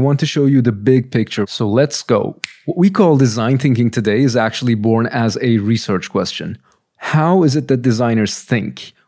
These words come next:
How do they do what they do? And one of the first people to write about design thinking is John E. Arnold. He is a professor of mechanical engineering and business at M I T and then at Stanford.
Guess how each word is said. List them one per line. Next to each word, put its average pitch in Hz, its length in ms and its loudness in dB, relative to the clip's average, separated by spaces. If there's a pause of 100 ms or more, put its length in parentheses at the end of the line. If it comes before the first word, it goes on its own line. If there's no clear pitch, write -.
(260)
How 156 320 2
do 165 220 4
they 147 140 4
do 135 300 4
what 101 220 2
they 110 120 0
do? 107 380 -2 (140)
And 127 160 2
one 170 120 6
of 208 60 4
the 190 60 2
first 180 400 0
people 147 220 2
to 120 100 2
write 107 320 2
about 110 240 2
design 107 360 -2
thinking 107 380 -2
is 101 140 -2
John 127 460 0
E. 120 300 0
Arnold. 104 520 0 (240)
He - 240 -2
is 143 320 2
a 131 220 4
professor 123 720 -2
of 110 160 -2
mechanical 135 680 0
engineering 110 520 0 (120)
and 151 340 4
business 110 460 0
at 120 260 -4
M 139 160 2
I 120 120 2
T 131 280 -2
and 120 200 2
then 120 240 0
at - 160 -6
Stanford. 120 680 -2